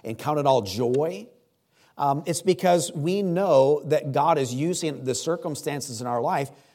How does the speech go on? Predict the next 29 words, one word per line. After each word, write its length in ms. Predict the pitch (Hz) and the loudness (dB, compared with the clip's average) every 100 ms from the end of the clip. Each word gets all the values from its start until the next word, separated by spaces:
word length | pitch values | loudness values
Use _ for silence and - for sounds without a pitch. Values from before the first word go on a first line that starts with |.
| _ | _
uh, 340 | 135 135 123 | -4 -4 -6
to 160 | 139 165 | -6 -4
make 220 | 165 185 | -2 0
us 160 | 202 - | -2 -4
stronger. 600 | - 170 202 233 117 78 _ _ _ - | -8 -6 -4 -4 -6 -12 _ _ _ -2
The 100 | 165 | 0
goal 320 | 139 214 220 | 4 6 6
is 160 | 165 - | 4 2
never 540 | 156 170 240 233 147 | -2 0 0 2 2
to 140 | - | 2
make 280 | 151 151 147 | 2 4 4
you 140 | 151 139 | 0 -2
turn 320 | - 156 131 | -2 -2 0
away 420 | 113 185 151 170 - _ _ _ _ _ _ _ - | 2 4 2 0 -8 _ _ _ _ _ _ _ -6
and 140 | 160 | -4
to 100 | 156 | 0
run 160 | 147 147 | 2 2
away 220 | 135 156 | 4 4
from 280 | 180 156 131 | 2 -2 0
God. 380 | 151 180 151 175 - _ _ _ _ _ _ | 2 2 0 -2 -18 _ _ _ _ _ _
Uh, 160 | 151 147 202 | 0 0 2
if, 200 | 175 160 - 202 - - - - | 0 0 -6 -12 -12 -18 -20 -10
let 140 | - 180 | -2 0
me 80 | 175 | 4
put 160 | 185 | 2
it 40 | 175 | 2
this 220 | 180 - | -2 0
way. 280 | 151 113 - _ - _ | 0 0 -4 _ -20 _
Um, 360 | - 131 123 | -4 -2 -2